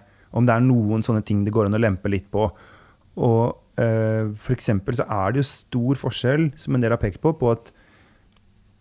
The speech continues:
hvis du reiser på, eh, på hytte i Hallingdal, da, hvor det er titalls mil til det neste store sykehuset, som ligger, det ligger jo et på Hønefoss.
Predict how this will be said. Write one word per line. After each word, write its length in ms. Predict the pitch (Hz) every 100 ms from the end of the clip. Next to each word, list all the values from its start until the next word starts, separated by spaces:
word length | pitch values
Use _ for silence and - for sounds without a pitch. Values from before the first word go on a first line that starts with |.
| _ - -
hvis 300 | 123 127 -
du 380 | 127 120 123 127 123
reiser 340 | 123 110 - 98
på, 200 | - 104 101 104 104 98 - _
eh, 540 | 101 95 95 95 95 95 95 92 - _ _ _ - - _ _ _ _ _ _
på 100 | 113
hytte 320 | 131 127 -
i 40 | 107
Hallingdal, 520 | 120 101 95 98 113
da, 120 | 120 82
hvor 100 | 107
det 100 | 117
er 360 | 104 101 107 - - _ _ _ _ _ _ 214 175 - _
titalls 420 | - 107 101 98
mil 220 | 101 113 107
til 380 | - 104 101 - - 131
det 160 | 113
neste 260 | 110 - 98
store 240 | - 104 -
sykehuset, 560 | 101 - 90 - 147
som 140 | 131 107
ligger, 300 | 98 98 98
det 80 | 104
ligger 180 | 95 98
jo 40 |
et 100 | -
på 140 | 104 98 101 98 98
Hønefoss. 480 | 104 95 165 180 -